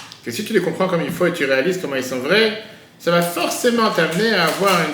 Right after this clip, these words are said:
une, une foi totale en Dieu. Et il te dit, la première des choses,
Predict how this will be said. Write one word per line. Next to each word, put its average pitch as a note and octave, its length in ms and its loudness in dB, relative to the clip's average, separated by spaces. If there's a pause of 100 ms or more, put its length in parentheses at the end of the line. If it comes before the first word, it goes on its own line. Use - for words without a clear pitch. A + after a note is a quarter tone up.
(280)
une, D3 100 -8
une C3+ 80 -6
foi F#3 340 0
totale C#3+ 420 2
en D#2 100 0
Dieu. F#2+ 180 -6 (800)
Et D3 80 0
il D3 60 0
te E3+ 60 0
dit, G3+ 140 4
la F#3 120 6
première A3 340 4
des F3+ 80 4
choses, B2 340 0